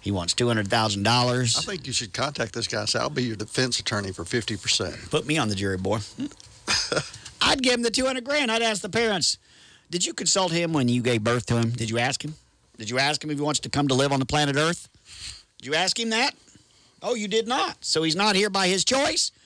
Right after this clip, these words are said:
Speaker 1: It's here by your choice. Give him some money." <laughs> Give him some money. Dish it out. What do you got? Give him half of it. Like right now, I'm fifty-eight years old. My parents live down in Orlando. I think my parent, if I get in hard times, write me a check. Don't you?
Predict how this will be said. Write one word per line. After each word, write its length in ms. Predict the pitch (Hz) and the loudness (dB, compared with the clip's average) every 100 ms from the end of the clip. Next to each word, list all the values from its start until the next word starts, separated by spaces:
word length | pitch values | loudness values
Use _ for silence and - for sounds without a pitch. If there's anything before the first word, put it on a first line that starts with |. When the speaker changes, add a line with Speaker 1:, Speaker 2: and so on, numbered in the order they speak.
| - | -6
Speaker 1:
It's 160 | 170 185 | -2 2
here 140 | 226 | 2
by 100 | 226 | 2
your 220 | 226 294 | 2 0
choice. 260 | - 220 139 | 2 2 0
Give 160 | - 185 | -2 -2
him 60 | |
some 120 | 156 147 | -2 -2
money." 180 | 117 - | -4 -8
<laughs> 40 | - - - - - - - - - - - _ _ - | -14 -16 -14 -16 -18 -12 -12 -12 -20 -20 -20 _ _ 0
Give 100 | 214 | 2
him 60 | |
some 120 | 151 165 | 4 2
money. 160 | 139 | 2
Dish 240 | 127 185 165 | 2 2 2
it 60 | |
out. 240 | 135 - 220 | 0 -2 -4
What 80 | |
do 60 | 247 | -2
you 60 | 208 | 0
got? 260 | 170 120 | 0 0
Give 140 | 156 180 | -2 0
him 40 | |
half 280 | 165 175 143 | 2 2 0
of 140 | 123 104 | -4 -6
it. 60 | - - - - - | -16 -20 -20 -12 -6
Like 100 | 151 | 0
right 180 | 208 196 | 0 2
now, 100 | 185 | 0
I'm 60 | |
fifty-eight 380 | 160 170 156 165 | 0 -2 0 0
years 200 | 147 135 | 0 0
old. 140 | 147 123 | 2 2
My 120 | 139 | 0
parents 260 | 139 131 123 | 2 0 0
live 120 | 120 | 2
down 180 | 123 113 | 4 4
in 100 | 113 | 4
Orlando. 380 | 110 117 113 101 | 4 2 0 -2
I 180 | 160 220 | -2 -2
think 340 | 180 202 196 - _ _ _ _ _ - | 0 0 0 -4 _ _ _ _ _ -4
my 140 | 151 | -2
parent, 400 | 143 156 160 - | 0 2 2 0
if 100 | 135 | 0
I 120 | 185 | 0
get 160 | 190 185 | 0 -2
in 60 | 151 | 0
hard 200 | 180 175 | 0 2
times, 300 | 170 160 127 - | 0 0 -4 -4
write 160 | 170 175 | -2 0
me 60 | |
a 20 | 147 | 0
check. 240 | 123 95 - - _ _ _ _ - - - - _ _ _ _ | 0 -4 -14 -20 _ _ _ _ -20 -20 -20 -20 _ _ _ _
Don't 180 | 208 226 | -2 2
you? 240 | 269 302 | 2 0